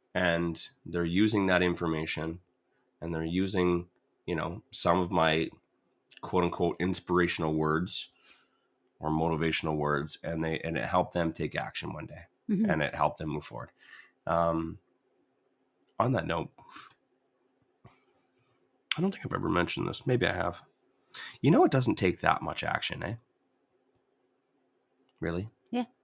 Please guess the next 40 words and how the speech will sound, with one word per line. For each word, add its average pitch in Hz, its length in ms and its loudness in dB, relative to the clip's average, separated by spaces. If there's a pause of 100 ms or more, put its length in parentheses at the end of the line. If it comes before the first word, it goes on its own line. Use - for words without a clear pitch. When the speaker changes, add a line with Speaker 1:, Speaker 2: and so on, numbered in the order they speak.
(1080)
Speaker 1:
Sometimes 135 360 2
it's, - 280 -4 (200)
"I - 360 -6
have - 200 -6
to - 80 -8
take - 260 -4
action - 420 -6
every 85 240 -8
day. 85 360 -8
I 85 40 -6
have 85 140 -10
to - 80 -4
hustle 85 320 -4
hard." 76 380 0 (760)
Not 226 200 0
really. 104 420 -6 (1300)
You 123 120 2
just - 140 2
gotta 247 160 6
do 120 160 8
one 98 240 8
or 95 80 6
two 101 160 0
things 87 260 2
a 76 40 -2
day. 82 320 -2 (2000)
If 120 120 0
you 254 140 8
work 80 380 2 (420)
eight, 92 300 4 (220)
ten 87 140 2
hours 90 200 4
a 82 40 0
day, 107 240 4 (520)
just - 160 -6
do 294 140 6
one 123 320 4
thing 92 200 0
a 82 40 0
day. 92 240 -8